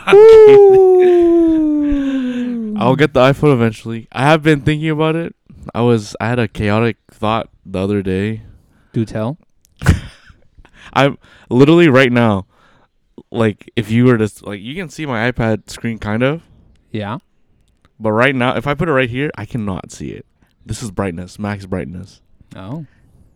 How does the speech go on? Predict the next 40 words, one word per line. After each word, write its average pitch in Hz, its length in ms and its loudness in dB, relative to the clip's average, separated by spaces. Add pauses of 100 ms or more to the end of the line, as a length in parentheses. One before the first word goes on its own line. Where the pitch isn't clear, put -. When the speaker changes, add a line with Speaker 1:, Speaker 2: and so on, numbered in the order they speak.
(580)
Speaker 2:
Really? 117 240 -12
Speaker 1:
And 120 100 -6
the 117 40 -4
more 143 180 2
I 151 40 0
think 151 200 -8
about 160 180 0
it, 165 180 -4 (380)
I 117 80 -4
definitely 143 320 -2
bought 104 240 0
this 131 180 -2
because 107 460 -4
of, 98 260 -4 (480)
I 117 60 -8
think 156 180 -8
the 139 80 -2
same 120 260 -4
reason 117 280 -2
why 101 120 -4
we 110 100 -4
bought 95 260 -8
our 92 340 -10
iPhone 95 360 -12
minis 101 340 -10
back 117 220 -10
then 131 280 -12 (360)
was 131 240 -8
the 104 80 -6
Speaker 2:
Mm-hmm. 92 80 -10
Speaker 1:
novelty 98 420 -10
of 127 140 -6
it. 139 180 -8 (160)
Speaker 2:
Mm-hmm. 107 400 -12 (300)
Speaker 1:
But 101 120 -10
the 98 80 -10
performance, 131 800 -8 (880)
Speaker 2:
It's - 100 -20
not 95 160 -10
there. 95 220 -12